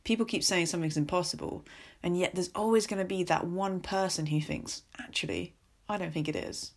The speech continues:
Actually, I think I could do it." And that's what's inspiring, and that's what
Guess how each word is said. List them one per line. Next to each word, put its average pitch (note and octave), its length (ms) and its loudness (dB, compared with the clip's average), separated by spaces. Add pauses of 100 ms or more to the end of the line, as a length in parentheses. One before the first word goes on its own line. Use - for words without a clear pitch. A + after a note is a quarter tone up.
(200)
Actually, - 640 0
I F#3+ 100 0
think F#3 200 -4
I E3+ 80 0
could D#3+ 140 -6
do - 180 -2
it." - 200 -8 (420)
And G3+ 160 0
that's C4 240 0
what's A3+ 220 0
inspiring, F#3+ 1000 0
and F3+ 120 -2
that's - 260 0
what F#3+ 300 2